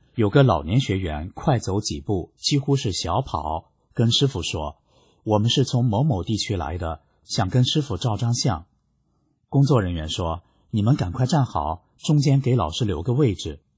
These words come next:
大家一听同意照相，不约而同地围着花池站成一排，中间给老师留着位置。这是我这辈子最幸运的一件事，也是最难忘的一件事，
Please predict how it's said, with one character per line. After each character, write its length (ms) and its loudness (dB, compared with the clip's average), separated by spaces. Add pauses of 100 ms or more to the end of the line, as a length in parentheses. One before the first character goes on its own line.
(680)
大 140 2
家 180 2
一 120 6
听 240 2
同 240 -2
意 100 2
照 200 -2
相， 320 -4 (280)
不 140 4
约 160 4
而 180 0
同 240 -6
地 240 -2
围 200 0
着 120 -2
花 240 -2
池 440 -6
站 220 -2
成 220 -8
一 80 -4
排， 400 -10 (480)
中 200 2
间 200 4
给 160 2
老 160 -2
师 180 -6
留 200 -6
着 120 -2
位 200 2
置。 280 -10 (520)
这 180 2
是 140 2
我 180 0
这 160 2
辈 220 2
子 340 -8
最 240 0
幸 260 0
运 200 0
的 100 -6
一 120 -8
件 220 -4
事， 360 -4 (340)
也 160 0
是 240 0
最 280 4
难 260 -6
忘 180 2
的 80 -4
一 140 -10
件 220 -8
事， 320 -4